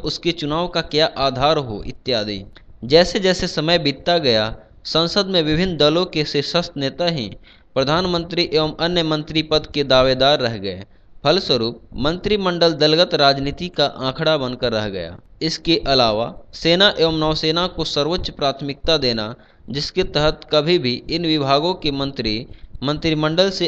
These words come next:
अलग रह सकते थे, प्रशासनिक व्यवस्था के लिए समस्या हो गई थी।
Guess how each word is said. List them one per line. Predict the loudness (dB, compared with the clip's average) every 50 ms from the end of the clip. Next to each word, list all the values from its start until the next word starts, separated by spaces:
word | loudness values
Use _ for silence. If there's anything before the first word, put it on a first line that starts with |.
| -2 -2
अलग | 0 2 2 2 4
रह | 4 2 2
सकते | 0 -4 -8 -8 -6 -6 -6 -6
थे, | -6 -8 -8 -8 -8 -12 -12 -14 -14 -14 -14 -18 _ _
प्रशासनिक | -2 -2 0 2 0 0 0 -2 -6 -6 -6 -4
व्यवस्था | -2 0 0 0 -2 -2 -2 -2 -2
के | -2 -4 -2
लिए | 0 0 -2
समस्या | -2 -4 -4 -4 -4 -4 -4 -4 -4
हो | -4 -4 -8
गई | -8 -8 -10 -10 -10
थी। | -12 -18 -20